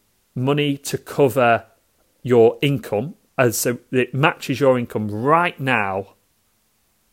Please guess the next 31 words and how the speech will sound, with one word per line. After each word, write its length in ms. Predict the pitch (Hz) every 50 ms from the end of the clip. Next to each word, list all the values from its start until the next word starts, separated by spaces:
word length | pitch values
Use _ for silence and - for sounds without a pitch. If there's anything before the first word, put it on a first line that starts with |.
| _ _ -
in 160 | 143 131 131
your 220 | 123 123 120 117
job. 380 | 113 - - 107 92 92 - -
So 120 | - 139
when 160 | 123 143 156
you 100 | 160 160
do 280 | 151 - - 214 240 240
go 180 | - - 123 117
trading 440 | - - 123 110 104 104 107 104
full-time, 720 | 98 - 107 98 95 - - - 92 95 95 104 131 165 - _ _ _ _ _ _ _ _ _ _ _
you 140 | - 135 143
actually 360 | 156 - - - 160 151 135
don't 340 | 117 147 135 131 127 - -
need 240 | 127 123 123 117 113
to 80 | - 117
be 120 | 113 113
profitable 640 | 113 - 131 117 - - 117 - - - 113 107 101
from 240 | - - 110 101 101
day 180 | 120 104 98
one, 240 | 104 131 170 180 165
because 240 | 139 131 - 117 98
if 80 | 98
you 60 | 101 98
do 120 | 98 -
have 140 | 117 117 110
a 80 | 117
bad 220 | 101 - 107 104 -
month, 220 | 117 110 104 - -
you've 180 | 131 123 107
got 200 | - - 120 107
a, 200 | 110 110 104 95